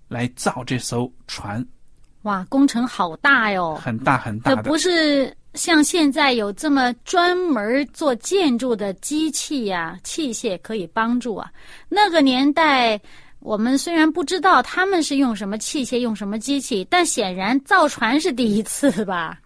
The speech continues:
Speaker 1: 对呀。
Speaker 2: 这么大的船肯定是第一次，所以是很稀罕的一件事情。
Speaker 1: 对呀。
Speaker 2: 他们也需要用很多的时间。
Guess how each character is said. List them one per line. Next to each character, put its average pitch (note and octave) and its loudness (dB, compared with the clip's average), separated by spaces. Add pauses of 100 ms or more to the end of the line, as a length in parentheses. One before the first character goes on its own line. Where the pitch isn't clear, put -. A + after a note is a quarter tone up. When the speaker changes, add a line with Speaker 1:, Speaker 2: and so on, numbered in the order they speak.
(180)
Speaker 1:
对 C#3 2
呀。 - 2
Speaker 2:
这 - 6
么 F4+ 4
大 D4+ 4
的 A#3+ 2
船 A3+ 0
肯 A3+ -4
定 E4 0
是 C4+ -4
第 A#3+ -4
一 B3 -2
次， A3+ -6 (320)
所 F4+ -4
以 F#4 4
是 E4+ 2
很 A3 -2
稀 G4 4
罕 C#4 2
的 G3 -4
一 G3 -4
件 G3 -4
事 F#3 -8
情。 E3+ -12 (460)
Speaker 1:
对 C3 0
呀。 A#2 -4 (220)
Speaker 2:
他 E4 2
们 E4+ 2
也 A3+ 2
需 - -6
要 D4 4
用 C4 4
很 F#3+ -6
多 A#3+ -2
的 G#3+ -4
时 F#3+ -8
间。 F#3 -8